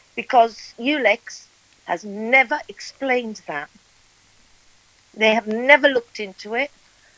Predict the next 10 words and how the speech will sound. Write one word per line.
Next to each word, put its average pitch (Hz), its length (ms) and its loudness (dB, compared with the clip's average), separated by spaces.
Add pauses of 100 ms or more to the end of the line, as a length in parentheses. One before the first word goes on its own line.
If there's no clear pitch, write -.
(120)
Mister 233 280 -10
Floret 269 440 4
has 214 120 -6
never 254 480 2
been 240 240 -6
questioned - 680 -10
specifically - 840 -10
on 208 180 -2
the 214 180 -6
intercepts - 760 -6